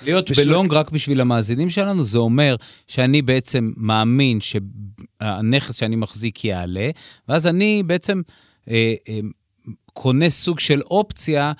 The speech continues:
Speaker 1: לרכוש אותו מאוחר יותר, אבל תכלס הוא כבר נמצא אצלי, אז בעצם מה שאני עושה זה, אני אומר,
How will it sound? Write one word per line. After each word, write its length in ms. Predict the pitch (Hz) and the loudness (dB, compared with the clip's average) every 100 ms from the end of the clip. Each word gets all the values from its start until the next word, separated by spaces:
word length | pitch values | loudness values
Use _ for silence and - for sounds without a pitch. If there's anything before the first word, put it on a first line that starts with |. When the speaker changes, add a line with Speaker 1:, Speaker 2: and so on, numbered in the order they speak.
| - _ - | -14 _ -6
Speaker 1:
לרכוש 520 | 123 139 117 190 165 | 0 0 2 0 2
אותו 160 | 170 156 | 0 0
מאוחר 300 | 139 131 131 | 0 0 -2
יותר, 160 | 117 | 0
אבל 120 | 107 117 | -2 -2
תכלס 300 | 151 143 135 | -2 -2 -4
הוא 60 | |
כבר 120 | 127 | -2
נמצא 320 | 127 123 - 147 | -2 0 0 0
אצלי, 280 | - 214 | 0 0
אז 100 | 175 | 0
בעצם 260 | 131 147 165 | 0 -2 0
מה 100 | 160 | -2
שאני 220 | 170 160 | -2 -2
עושה 240 | 151 - 139 | -2 -2 -2
זה, 120 | 127 | -4
אני 100 | 120 | -2
אומר, 240 | 127 123 | -2 -2